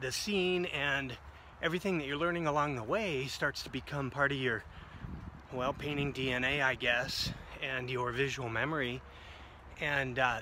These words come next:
the intuition starts to take over. It makes you a faster painter, helps you make decisions, and, you know, a lot of times, even if you don't know what to do, responding in the moment and using that intuition, you end up with a pretty good result. Um,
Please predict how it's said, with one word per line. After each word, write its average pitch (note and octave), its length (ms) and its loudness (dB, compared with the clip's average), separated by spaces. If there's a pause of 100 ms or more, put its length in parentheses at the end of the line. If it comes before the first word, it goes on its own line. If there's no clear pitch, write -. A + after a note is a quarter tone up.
the D3 100 0
intuition D3 720 0
starts - 280 -2
to - 80 -10
take C3 280 -2
over. A2+ 320 -2
It G#2+ 60 -6
makes B2 240 -4
you A2+ 60 -8
a - 20 -10
faster - 380 0
painter, E3+ 420 -2 (400)
helps - 260 -2
you D3+ 60 0
make C#3 260 0
decisions, C3 760 -2
and, D3 260 0
you D#3 100 -4
know, D3+ 200 -2
a - 20 -2
lot D#3+ 180 0
of C4+ 100 2
times, C#3+ 300 -2
even F3+ 140 2
if E3 100 -2
you C3+ 80 -2
don't C#3 220 -2
know B2+ 400 0 (560)
what D#3+ 220 2
to C3+ 100 -2
do, B2+ 460 0 (100)
responding D#3+ 720 2
in D3 100 2
the A#2 60 -2
moment E3 400 4 (800)
and C3 160 -2
using D3+ 320 0
that C#3 180 6
intuition, D3 640 2
you C#3+ 120 0
end F3 140 2
up D#3+ 140 -2
with D3+ 100 -6
a C#3+ 40 -2
pretty D3 320 -4
good C3+ 260 2 (260)
result. A#2 640 0 (760)
Um, B2+ 400 0